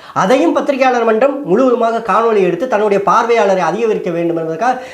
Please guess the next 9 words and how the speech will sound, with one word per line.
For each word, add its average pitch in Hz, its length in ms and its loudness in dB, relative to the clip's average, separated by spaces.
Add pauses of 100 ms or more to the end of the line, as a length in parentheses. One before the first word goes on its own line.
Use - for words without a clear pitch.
சிவாஜி 262 400 0
கிருஷ்ணமூர்த்திக்கு 220 840 -4 (500)
எவ்வளவு 247 440 2
ப்ரமோஷன் 254 360 0
கொடுக்கறது, 202 260 -4
எவ்வளவு 269 280 0
விளம்பரங்கள் 233 460 -2
கொடுப்பது? 175 440 -6
எந்த 269 400 2